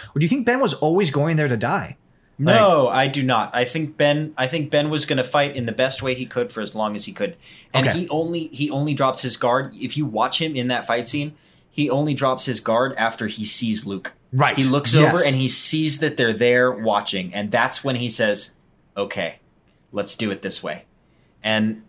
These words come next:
Speaker 2: and that, that sacrifice, that willingness to sort of throw himself on the pyre to keep them warm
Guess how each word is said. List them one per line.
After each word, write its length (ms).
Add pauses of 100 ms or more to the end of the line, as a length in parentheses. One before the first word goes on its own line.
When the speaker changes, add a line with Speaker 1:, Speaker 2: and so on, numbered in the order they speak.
Speaker 2:
and 220
that, 280 (180)
that 200
sacrifice, 720
that 200
willingness 520
to 120
sort 160
of 140
throw 240
himself 480
on 120
the 80
pyre 380
to 80
keep 300
them 240
warm 460